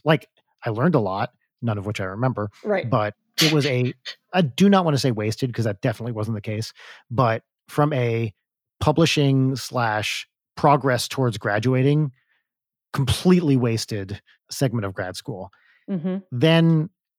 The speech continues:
Speaker 1: mercifully, after a year and a half, I was like, "Ken, please, I, I really am not getting anywhere with this." Oh, oh, the other thing I didn't say, like, there were a couple other groups of people working on it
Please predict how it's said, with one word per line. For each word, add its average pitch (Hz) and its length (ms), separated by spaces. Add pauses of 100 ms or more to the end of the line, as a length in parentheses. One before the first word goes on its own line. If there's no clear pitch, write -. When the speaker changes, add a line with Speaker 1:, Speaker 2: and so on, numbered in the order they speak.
(280)
Speaker 1:
mercifully, 143 880
after 113 380
a 110 60
year 104 220
and 98 80
a 95 40
half, 92 440 (100)
I 110 80
was 107 160
like, 98 160 (180)
"Ken, 92 400 (220)
please, 92 640
I, 117 260
I 117 60
really 117 500
am 101 100
not 95 180
getting 107 280
anywhere 98 380
with 90 140
this." 92 340 (600)
Oh, 202 160
oh, 208 80
the 185 140
other 196 180
thing 143 160
I 131 60
didn't 113 220
say, 98 280 (420)
like, 135 180
there 135 80
were 135 60
a - 20 (100)
couple 170 200
other 147 180
groups 131 280
of 131 80
people 139 280
working 117 280
on 139 160
it 190 140